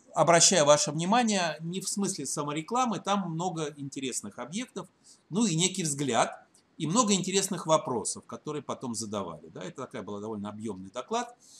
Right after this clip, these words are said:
а, на пленарной, э, сессии, да, это-, этой конференции, а, с большим представительством. Да. Там строителей было как бы не очень много, в основном машиностроители и там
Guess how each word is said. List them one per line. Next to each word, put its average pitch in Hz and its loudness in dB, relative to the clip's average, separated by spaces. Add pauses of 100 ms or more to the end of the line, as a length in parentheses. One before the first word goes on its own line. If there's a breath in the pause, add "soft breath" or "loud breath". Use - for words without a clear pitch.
(460 loud breath)
а, 113 -8
на 110 -8
пленарной, 104 -6 (180)
э, 98 -16
сессии, - -6
да, 127 -8
это-, 113 -14
этой 117 -14
конференции, 190 -6 (600 loud breath)
а, 117 -6 (280)
с 120 -10
большим 147 2
представительством. 120 -4
Да. 147 -8
Там 143 -4
строителей 135 -2
было 117 -4
как 101 -10
бы 95 -10
не 117 -8
очень 240 -2
много, 95 -6
в 95 -14
основном 110 -6
машиностроители 113 -6
и 98 -8
там 92 -12